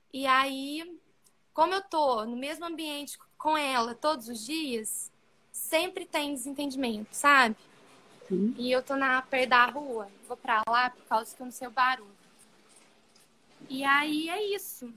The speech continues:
Speaker 1: eu tenho fome de entender o que que acontece, por que isso,
Speaker 2: Tá.
Speaker 1: sabe?
Speaker 2: Quantos
Speaker 1: Essa
Speaker 2: anos
Speaker 1: é minha
Speaker 2: você tem,
Speaker 1: fome.
Speaker 2: Bá?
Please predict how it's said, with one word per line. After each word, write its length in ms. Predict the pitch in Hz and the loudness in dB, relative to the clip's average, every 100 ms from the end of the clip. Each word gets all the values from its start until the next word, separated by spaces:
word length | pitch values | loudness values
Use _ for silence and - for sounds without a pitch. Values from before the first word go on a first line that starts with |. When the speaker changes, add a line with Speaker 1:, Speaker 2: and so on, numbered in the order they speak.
| - - | -16 -14
Speaker 1:
eu 100 | 254 | -10
tenho 280 | 302 320 | -8 -8
fome 460 | 330 - 311 349 381 | -10 -4 -2 0 -4
de 160 | - 381 | -8 -10
entender 800 | 381 381 381 359 285 294 403 480 _ _ _ _ _ _ _ - _ _ _ _ _ | -8 -6 -4 -4 -2 -2 -2 -4 _ _ _ _ _ _ _ -20 _ _ _ _ _
o 100 | 294 | -8
que 280 | 294 370 392 | -2 0 0
que 100 | 427 | -2
acontece, 800 | 427 381 370 311 226 220 - - | -2 -2 0 0 0 -2 -8 -8
por 180 | - 330 | -4 -4
que 200 | - 370 | 0 0
isso, 520 | 370 294 254 - - | 2 0 -4 -8 -10
Speaker 2:
Tá. 60 | 196 _ _ _ _ _ _ _ _ - | -12 _ _ _ _ _ _ _ _ -12
Speaker 1:
sabe? 540 | - 262 302 359 302 | 0 4 4 2 0
Speaker 2:
Quantos 300 | 294 285 359 | 6 10 12
Speaker 1:
Essa 140 | 330 | 12
Speaker 2:
anos 180 | 285 269 | 12 10
Speaker 1:
é 20 | |
minha 140 | 233 226 | 6 6
Speaker 2:
você 120 | 196 | 6
tem, 160 | 214 220 | 6 6
Speaker 1:
fome. 100 | 262 | 8
Speaker 2:
Bá? 280 | 285 180 | 8 6